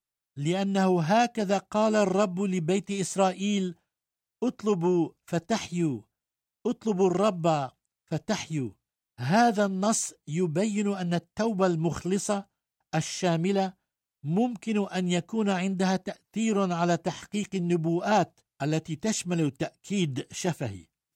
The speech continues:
فوق ذلك، طوال العهد القديم نجد أن الأنبياء ربطوا نبوءاتهم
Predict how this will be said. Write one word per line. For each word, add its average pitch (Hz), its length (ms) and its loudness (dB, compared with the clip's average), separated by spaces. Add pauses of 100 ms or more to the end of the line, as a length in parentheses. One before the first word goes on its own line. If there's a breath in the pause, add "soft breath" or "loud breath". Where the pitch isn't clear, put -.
فوق 214 260 0
ذلك، 185 520 2 (600)
طوال 190 400 4
العهد 185 360 2
القديم 165 640 -2 (580)
نجد 180 480 0
أن 180 280 0
الأنبياء 165 840 0
ربطوا 196 600 0
نبوءاتهم 175 880 -2